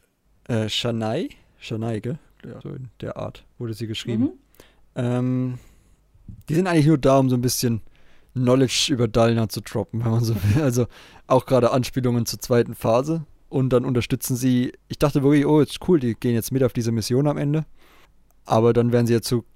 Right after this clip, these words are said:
Speaker 1: recht früh wieder zurückgeschickt mit Liam.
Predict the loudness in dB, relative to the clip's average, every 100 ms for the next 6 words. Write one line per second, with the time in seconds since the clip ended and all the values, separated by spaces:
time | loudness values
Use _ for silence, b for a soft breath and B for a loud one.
0 | _ _ _ -6 -4 -4 -6 0 2 2
1 | 0 0 -2 -2 -2 -4 -4 -4 -6 -6
2 | -16 _ -2 2 2 2